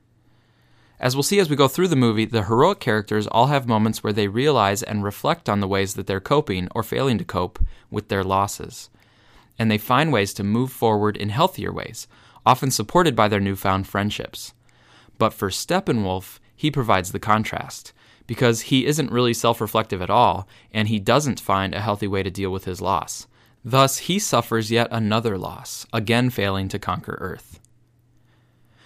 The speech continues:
But before we get to the resolution of that theme at the end of the movie, let's back up to the start again. In many cases, the losses people experienced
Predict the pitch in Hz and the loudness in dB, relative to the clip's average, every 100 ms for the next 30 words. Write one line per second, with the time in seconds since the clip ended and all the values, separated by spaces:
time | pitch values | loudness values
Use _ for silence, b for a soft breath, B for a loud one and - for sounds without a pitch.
0 | b - 139 147 202 208 170 151 135 127 | b -2 0 4 4 6 4 2 2 4
1 | 135 131 127 127 123 113 110 - 113 104 | 2 4 2 2 0 0 0 0 0 0
2 | - 123 127 107 104 104 107 123 - 127 | -2 0 0 2 2 0 -2 -2 2 2
3 | 123 117 113 - - 113 107 - 160 107 | 4 2 0 -8 -10 -8 -8 2 4 4
4 | - 98 87 - 131 123 120 143 214 214 | 0 -12 -12 -14 -8 0 2 4 2 0
5 | 98 98 107 101 107 113 107 120 151 160 | -2 -2 -6 -8 -6 -4 4 4 4 -2
6 | - 123 123 120 120 - 110 98 95 98 | -4 -4 -2 -4 -4 -4 -2 -2 -2 -4
7 | - | -8